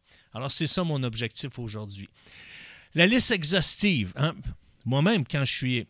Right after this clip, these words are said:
je suis arrivé du jour au lendemain célibataire et que c'était le temps de discuter,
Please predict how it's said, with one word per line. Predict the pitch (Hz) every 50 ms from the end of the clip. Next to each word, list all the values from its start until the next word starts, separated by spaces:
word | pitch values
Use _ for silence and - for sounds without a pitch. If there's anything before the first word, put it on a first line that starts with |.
| _ _ _ _ _ _ _ _ _ _ _ _ _ - -
je | - -
suis | - 147
arrivé | 135 123 117 117 135 165
du | 147 120 113
jour | 104 127 151 151 139
au | 143
lendemain | 135 131 123 117 117 120 131 143 143
célibataire | - - 139 120 117 113 113 110 107 - - 123 131 139 156 175 175 - _ _ _ - - - - - - -
et | - 156 170
que | 175 - 170 160 165 170 160
c'était | 165 - - 139 - - 135
le | 135 127
temps | - - - 143 147
de | 143 127 120
discuter, | 117 117 120 120 - - - - - - - 127 127 139 151